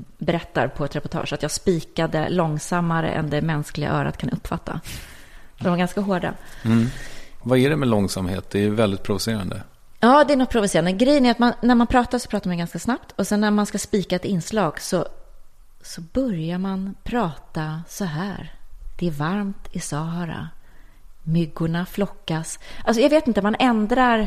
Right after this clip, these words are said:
Speaker 1: tonläge och
Speaker 2: Mm.
Speaker 1: tror att man måste, man fall-, man sätter på sig någon mantel, spikermantel.
Speaker 2: Jag tycker det är jättesvårt att stå i ett sånt här jävla bås
Speaker 1: Mm.
Speaker 2: och låta naturlig.
Speaker 1: Mm, det är svårt.
Speaker 2: Men det är, en dag lär man sig det här, tror jag.
Speaker 1: Ja. En dag lär man sig kanske att berätta istället för läsa.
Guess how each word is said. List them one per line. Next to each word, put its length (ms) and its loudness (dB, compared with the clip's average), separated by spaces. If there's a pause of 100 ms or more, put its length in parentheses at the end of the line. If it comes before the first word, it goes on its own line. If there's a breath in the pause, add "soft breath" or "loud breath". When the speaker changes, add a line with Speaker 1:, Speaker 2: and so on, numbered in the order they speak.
(160)
Speaker 1:
tonläge 500 2
och 60 4
Speaker 2:
Mm. 100 2
Speaker 1:
tror 100 4
att 100 -2
man 100 0
måste, 300 -2
man 100 4
fall-, 260 2
man 140 4
sätter 200 -2
på 160 -2
sig 100 -6
någon 140 2
mantel, 580 2
spikermantel. 840 -2
Speaker 2:
Jag 160 0
tycker 160 -2
det 80 0
är 200 -2
jättesvårt 560 -6
att 100 -16
stå 180 -6
i 40 -2
ett 80 -10
sånt 200 -10
här 80 -6
jävla 160 -8
bås 400 -10
Speaker 1:
Mm. 180 4
Speaker 2:
och 60 2
låta 220 -2
naturlig. 420 -6
Speaker 1:
Mm, 180 2 (300)
det 100 -4
är 40 -4
svårt. 260 -18 (280)
Speaker 2:
Men 260 2
det 80 4
är, 280 0
en 280 0
dag 340 2
lär 180 0
man 120 -2
sig 140 -10
det 60 -10
här, 80 -12
tror 220 -12
jag. 60 -10 (560)
Speaker 1:
Ja. 140 2 (760)
En 180 2
dag 140 4
lär 180 4
man 140 0
sig 140 -4
kanske 200 -4
att 80 -8
berätta 380 -2
istället 240 -8
för 80 -8
läsa. 320 -10